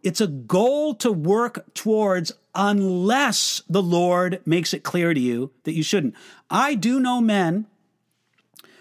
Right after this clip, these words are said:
who have told me, "David, I think God wants me to keep working my secular job." And can, their church is fully capable of supporting them full time, but they feel led of the Lord to say, "No,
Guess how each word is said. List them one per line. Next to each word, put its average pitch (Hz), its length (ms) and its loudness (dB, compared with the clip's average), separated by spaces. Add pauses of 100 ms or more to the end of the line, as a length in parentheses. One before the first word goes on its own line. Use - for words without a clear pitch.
(140)
who 214 320 0
have 175 280 -2
told 208 320 0
me, 208 420 0 (460)
"David, 208 320 0
I 185 140 2
think 214 240 -2
God 156 400 0
wants 208 360 2
me 208 120 0
to 180 80 -2
keep 175 260 -2
working 165 320 0
my 143 120 0
secular 135 460 -2
job." 120 460 -2
And 127 100 -4
can, 143 200 -4 (260)
their 220 300 0
church 233 500 -2
is 175 180 0
fully 254 460 0
capable 196 480 0
of 165 80 -2
supporting 190 460 0
them 175 120 0
full 180 240 -2
time, 185 420 0 (340)
but 165 260 -2
they 185 180 0
feel 196 300 0
led 170 260 2
of 196 100 -2
the 196 100 0
Lord 165 260 0
to 143 80 -6
say, 143 240 0
"No, 208 580 0